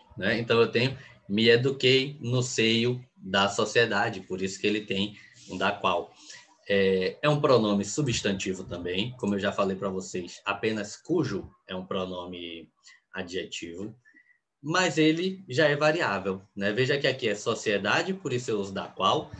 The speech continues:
Se fosse povo, eu usaria do qual. Se fosse as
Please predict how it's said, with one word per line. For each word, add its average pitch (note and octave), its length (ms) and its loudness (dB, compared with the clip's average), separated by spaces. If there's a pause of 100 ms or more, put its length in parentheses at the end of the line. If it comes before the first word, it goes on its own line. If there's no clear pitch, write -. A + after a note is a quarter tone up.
(180)
Se D#3+ 200 -4
fosse C3 340 0
povo, E3 680 2 (120)
eu A#2+ 100 0
usaria G#2 580 2 (200)
do G2+ 260 -2
qual. F2+ 420 -4 (560)
Se - 360 -8
fosse B2+ 560 -2
as C#3+ 240 2